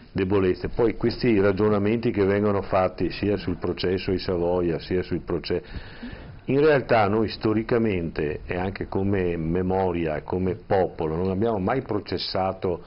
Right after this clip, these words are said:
le nostre classi dirigenti che ci hanno portato al massacro, perché alla fine, se noi guardiamo, l'unico che ha pagato è stato ad esempio Mussolini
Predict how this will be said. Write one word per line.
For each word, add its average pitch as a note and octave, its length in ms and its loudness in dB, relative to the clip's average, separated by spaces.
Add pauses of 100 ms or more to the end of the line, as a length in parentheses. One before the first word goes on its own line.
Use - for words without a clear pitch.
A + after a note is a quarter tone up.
(300)
le F2 160 -2
nostre F#2+ 440 -2
classi F2+ 500 -4
dirigenti E2+ 680 -2
che D#2+ 120 -4
ci E2+ 100 -6
hanno D#2+ 160 -4
portato E2 480 -6
al D#2+ 80 -4
massacro, D#2 640 -8 (960)
perché - 360 -6
alla A2+ 240 0
fine, E2+ 500 -2 (500)
se - 200 -4
noi G#2+ 180 2
guardiamo, F#2 720 0
l'unico G#2+ 480 -2
che - 80 -2
ha F2 100 -2
pagato F2 520 0
è - 20 -6
stato E2+ 520 -4
ad D#2 140 -8
esempio E2+ 400 -2
Mussolini E2 560 -4